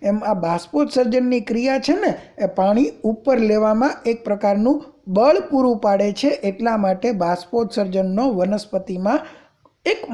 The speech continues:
મહત્વનો ફાળો છે. રુધિરના જુદા જુદા ઘટકોના નામ આપો.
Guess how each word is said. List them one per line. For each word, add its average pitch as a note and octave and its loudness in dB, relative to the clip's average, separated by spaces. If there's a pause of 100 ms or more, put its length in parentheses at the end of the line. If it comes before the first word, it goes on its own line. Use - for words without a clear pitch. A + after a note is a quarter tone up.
(140)
મહત્વનો B3+ 2
ફાળો D3+ -10
છે. E3+ -16 (1800)
રુધિરના A3 2
જુદા A3+ 2
જુદા A3+ 2
ઘટકોના A#3 0
નામ A3+ 2
આપો. A#3 0